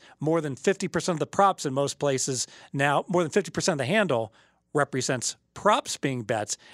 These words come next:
and not money coming in on the big three side, total and money line. Uh, I know Nevada's handle was down, but offshore the handle was up. Mackenzie, if you can pull up those numbers, I think you have them,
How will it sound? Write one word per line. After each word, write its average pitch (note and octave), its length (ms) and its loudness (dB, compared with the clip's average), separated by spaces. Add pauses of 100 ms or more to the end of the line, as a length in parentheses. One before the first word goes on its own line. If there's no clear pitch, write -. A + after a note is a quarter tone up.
(120)
and C3 200 0
not C#3 300 2 (260)
money D3+ 300 0
coming D3 320 -2
in C3 240 -2 (180)
on C3 120 0
the B2 40 -6
big B2+ 220 -2
three D3+ 340 -4
side, B2 520 -2 (260)
total B2+ 560 0 (220)
and B2 340 -4 (180)
money D3+ 340 -2
line. A2+ 360 -4 (340)
Uh, C3 240 2 (120)
I D#3 100 4
know F#3 120 2
Nevada's F3 500 2
handle D3+ 300 0
was A#2 160 -4
down, B2 340 -2 (260)
but C#3+ 100 0
offshore E3+ 640 2
the C3+ 140 -4
handle D3+ 440 -2
was C3 260 -2
up. F3 240 0
Mackenzie, D#3 520 -2 (260)
if C3+ 60 -8
you G3 80 -2
can F3+ 100 -2
pull G3+ 220 4
up G3+ 140 2
those D3+ 220 0
numbers, C#3 300 -2
I B2 60 -2
think C#3+ 240 -6
you B2 80 -4
have D3+ 260 0
them, B2+ 200 0